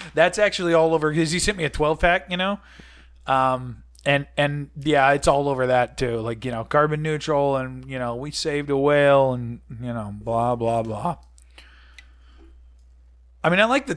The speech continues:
this top part. More ocean, less plastic. Like, okay, that's cool. I mean, I guess, what is their insinuation? That cans don't go in the ocean?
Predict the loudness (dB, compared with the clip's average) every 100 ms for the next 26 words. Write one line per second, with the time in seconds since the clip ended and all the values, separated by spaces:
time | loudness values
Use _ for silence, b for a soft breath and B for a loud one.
0 | -6 -4 -2 0 0 2 -2 0 0 2
1 | 4 2 0 -2 0 0 0 2 2 2
2 | 0 -4 -2 -6 -6 -8 -8 -4 -4 -2
3 | -2 -2 -2 0 0 0 2 2 0 0
4 | 2 4 2 2 -2 -4 -2 -2 -4 -6
5 | -10 -6 -4 -4 -2 -2 -2 -2 -2 -2
6 | -4 -8